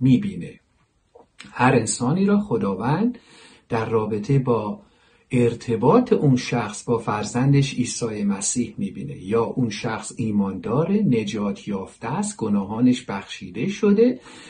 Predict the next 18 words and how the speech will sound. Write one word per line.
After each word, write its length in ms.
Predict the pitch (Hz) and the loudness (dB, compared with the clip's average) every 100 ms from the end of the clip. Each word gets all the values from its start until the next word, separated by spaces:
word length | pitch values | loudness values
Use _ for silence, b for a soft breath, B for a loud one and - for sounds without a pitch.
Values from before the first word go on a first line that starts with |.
| B | B
و 80 | 117 123 | -6 0
عضو 340 | 131 131 131 | 2 2 0
خانوادهٔ 840 | - 110 104 101 101 95 165 214 | -2 -2 0 0 -2 -4 2 4
اوست، 420 | 208 - - - | 4 4 2 0
یا 240 | 113 123 143 | -2 0 0
که 160 | 143 | 0
عیسی 440 | 127 104 - 107 101 | 0 0 -4 -4 -2
مسیح 380 | 98 - 123 120 | -4 -4 -4 -2
را 100 | 104 | -2
نپذیرفته، 1000 | 101 156 202 185 170 160 156 143 139 113 | -2 -2 0 0 0 2 2 0 -2 -2
رد 300 | 101 135 202 | 0 -2 -4
کرده، 560 | - 175 170 170 180 208 B B B | -4 -2 0 0 -2 -4 B B B
هنوز 580 | - 110 143 285 294 214 | -10 2 8 8 8 4
گناهکار 840 | 175 170 151 143 139 151 147 151 101 | 4 4 6 4 2 2 2 0 -4
و 100 | 104 | -10
زیر 380 | - 151 170 | -2 2 2
غضب 720 | 120 101 101 104 101 104 113 - b b b b | 0 -2 -6 -8 -6 -4 -6 -8 b b b b
خداونده. 1000 | - 117 107 101 98 98 95 82 76 | -2 -2 0 -2 -2 -6 -8 -10 -14